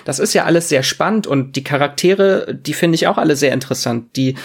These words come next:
sind alle sympathisch, die sind jetzt nicht großartig nervig und ich möchte mit denen schon mehr Zeit verbringen, ich möchte die mehr kennenlernen. Und, äh, das ist schon mal ein großer Pluspunkt an der Serie. Und ich hoffe, dass da einfach ein bisschen mehr Drive reinkommt,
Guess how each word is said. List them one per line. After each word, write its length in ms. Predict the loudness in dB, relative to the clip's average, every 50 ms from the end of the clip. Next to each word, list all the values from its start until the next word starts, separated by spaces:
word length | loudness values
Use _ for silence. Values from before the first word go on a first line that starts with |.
| -16 -14 -6
sind 180 | -2 -2 0 2
alle 160 | 2 2 2
sympathisch, 560 | 2 2 0 0 0 0 0 0 -2 -6 -4
die 120 | -4 -4
sind 160 | -2 -2 -2 -2
jetzt 180 | -2 0 -2
nicht 160 | -2 -4 -2
großartig 580 | 0 2 2 4 2 2 0 0 -2 -2 -2 -2
nervig 540 | 2 2 2 2 2 2 0 0 0 -2 -2
und 240 | 0 0 0 0 0
ich 240 | -4 -6 -6 -2
möchte 300 | 0 0 0 0 0 0
mit 160 | 0 2 2 2
denen 100 | 2 2
schon 180 | 2 2 2
mehr 120 | 2 2 0
Zeit 240 | 0 0 -2 0
verbringen, 320 | 0 -2 -2 -2 -2 -4 -4
ich 100 | -2 -2
möchte 200 | -2 -2 -2 -2
die 60 | -4
mehr 120 | -4 -4
kennenlernen. 580 | 0 2 2 4 4 4 2 2 0 -4 -6 -8 _ _ _ -20 -20 -20 -20 -20 -20 -20 -8 -4
Und, 320 | 0 2 2 2 0 -2
äh, 320 | -2 -2 0 0 -2 -4 -6 -10 -16 _ _ -14
das 240 | -2 -2 0 0 2
ist 80 | 0
schon 120 | 2 2 2
mal 80 | 2
ein 40 | 2
großer 240 | 2 0 0 0 0
Pluspunkt 480 | 0 0 -2 -2 -2 -8 -10 -10 -8 -8
an 80 | -8
der 140 | -8 -8 -8
Serie. 340 | -8 -8 -8 -8 -10 -12 -14
Und 340 | -12 -10 -8 -8 -8 -10 -10
ich 200 | -10 -6 -2 -2
hoffe, 240 | -2 2 0 0
dass 260 | 2 2 0 -2 -2 -4
da 80 | -2
einfach 240 | -2 -2 -2 0 0
ein 100 | 0 0
bisschen 260 | 0 0 2 2 2
mehr 120 | 2 2 0
Drive 420 | 0 0 0 0 0 -2 -2 -4
reinkommt, 580 | -4 -4 -4 -2 -4 -4 -4 -4 -8 -12 -20